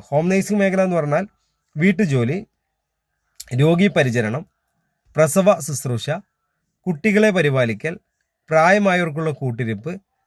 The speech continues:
ഭക്ഷണം പാചകം ചെയ്യൽ, ക്ലീനിങ്, കിച്ചൺ ഹെൽപ്പർ, ആശുപത്രി കൂട്ടിരിപ്പ് എന്നീ മേഖലകളിലേക്കും അതുപോലെ തന്നെ സെക്യൂരിറ്റി, ആ, ഹൗസ്, ഏ, ക്ലീനിങ്, ഹൗസ് കുക്കിംഗ് എന്നീ മേഖലകളിലും വീടുകളിലേക്ക് ജോലിക്കാരെ ആവശ്യമുണ്ട്.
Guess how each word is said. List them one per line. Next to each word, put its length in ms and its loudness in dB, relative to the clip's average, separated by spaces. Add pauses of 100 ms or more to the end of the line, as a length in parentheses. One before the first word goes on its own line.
(100)
ഭക്ഷണം 440 2
പാചകം 440 0
ചെയ്യൽ, 280 -8 (420)
ക്ലീനിങ്, 440 0 (680)
കിച്ചൺ 280 -2
ഹെൽപ്പർ, 420 0 (640)
ആശുപത്രി 580 0
കൂട്ടിരിപ്പ് 560 -4 (540)
എന്നീ 280 4
മേഖലകളിലേക്കും 920 0 (200)
അതുപോലെ 380 0
തന്നെ 260 -2 (120)
സെക്യൂരിറ്റി, 580 -2 (600)
ആ, 100 -2 (140)
ഹൗസ്, 360 2 (100)
ഏ, 120 -2 (220)
ക്ലീനിങ്, 440 -2
ഹൗസ് 280 -2
കുക്കിംഗ് 340 -6
എന്നീ 180 -2
മേഖലകളിലും 640 0
വീടുകളിലേക്ക് 640 -2
ജോലിക്കാരെ 540 -2
ആവശ്യമുണ്ട്. 500 -2